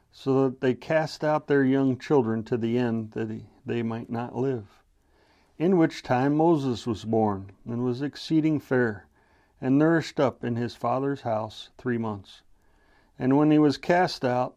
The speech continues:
Pharaoh's daughter took him up, and nourished him for her own son. And Moses was learned in all the wisdom of the Egyptians, and was mighty in words and in deeds.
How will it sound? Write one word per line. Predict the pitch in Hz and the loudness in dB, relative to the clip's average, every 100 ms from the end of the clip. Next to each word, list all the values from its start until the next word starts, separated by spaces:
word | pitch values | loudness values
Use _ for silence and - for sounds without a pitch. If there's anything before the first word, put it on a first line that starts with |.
| _ | _
Pharaoh's | - 135 139 139 123 | 0 4 4 4 2
daughter | 135 135 139 | 2 2 0
took | 127 - 160 175 | -6 -4 -4 0
him | 120 | 2
up, | 117 - _ - | 0 -2 _ -10
and | 123 120 | -6 -2
nourished | 123 127 123 - | 0 0 -2 -4
him | 127 | -6
for | 120 127 | -4 -6
her | 113 131 117 | -2 -2 -2
own | 120 120 | -4 -6
son. | - 135 127 120 _ _ _ _ _ _ _ _ | -4 -2 -2 -6 _ _ _ _ _ _ _ _
And | 135 143 | 0 4
Moses | 151 165 165 180 160 | 6 4 2 0 -2
was | 165 135 | -2 0
learned | 143 151 175 190 175 160 | 2 2 2 0 -4 -6
in | 123 127 | -2 0
all | 127 139 156 160 160 | 0 -2 0 -2 -2
the | 139 | -2
wisdom | 131 143 135 143 139 131 - - - | 0 0 0 0 0 -2 -8 -20 -12
of | 123 123 | -4 -2
the | 123 127 | 2 2
Egyptians, | 123 123 123 - 110 104 107 | 2 0 -2 -6 -8 -8 -10
and | 120 123 | -6 -2
was | 120 104 | -2 -2
mighty | 110 131 135 135 | 0 2 4 4
in | 135 123 | 2 2
words | 120 127 131 120 | 4 4 4 0
and | 127 123 | -2 -2
in | 123 117 | -2 -2
deeds. | 123 110 107 - _ | -2 -2 -8 -18 _